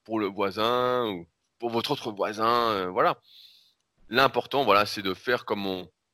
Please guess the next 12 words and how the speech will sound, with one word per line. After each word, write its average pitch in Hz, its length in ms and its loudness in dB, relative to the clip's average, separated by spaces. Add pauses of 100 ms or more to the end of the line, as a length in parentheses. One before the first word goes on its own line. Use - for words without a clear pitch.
(840)
de 107 160 -2
pas 147 240 2
se - 80 -2
prendre 135 240 -2
la 117 160 4
tête 131 260 -4
pour 104 160 -18
conclure 104 320 -10
là-dessus, 117 460 -4
euh, 87 240 0 (320)
outre 143 260 -6
mesure. 117 460 -2